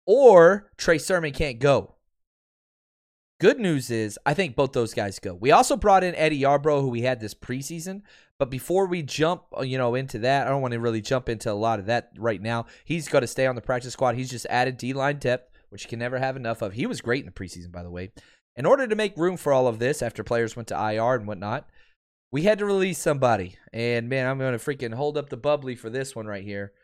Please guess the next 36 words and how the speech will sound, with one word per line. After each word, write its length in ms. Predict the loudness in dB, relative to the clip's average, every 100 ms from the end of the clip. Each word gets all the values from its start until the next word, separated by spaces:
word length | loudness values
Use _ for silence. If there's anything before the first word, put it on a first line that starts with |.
| _ _
Um, 480 | -4 -2 -2 -4 -8 -18 _
Jordan 360 | 2 4 4 0
Matthews, 680 | 0 0 -4 -16 -16 -20 _ _ -8
which, 180 | -6
again, 260 | -4 -2 2
he'll 100 | 0
be 100 | 0
back. 380 | 4 4 2 -6 _
Uh, 180 | -6 -4
this 240 | -4 -6 -4
isn't 240 | -4 -2
his 160 | -2 -2
first 320 | -2 -2 2
rodeo. 480 | 2 2 2 0 -2 -18 -20 _ _ 2
He'll 100 | 4
be 140 | 4
back. 340 | 6 6 4 -2
<laughs> 240 | 0 2
It's 140 | 0
just 280 | 2 -2 0
what 240 | -2 2 2
it 100 | 4 2 2
is. 260 | -2 -2 -16 -16 -14
So 340 | -2 4 4 4
Jordan 320 | 4 2 4
Matthews 460 | 2 2 -2 -2 6
out, 360 | 6 6 0 -20 -20 _ _ -20 _
but, 180 | 4 6
uh, 200 | 6 4
just 280 | 0 -4 -4
when 160 | -2 -2
I 60 |
thought 260 | -2 -4 -2
I 40 |
was 240 | -4 -6 -4
out, 220 | -4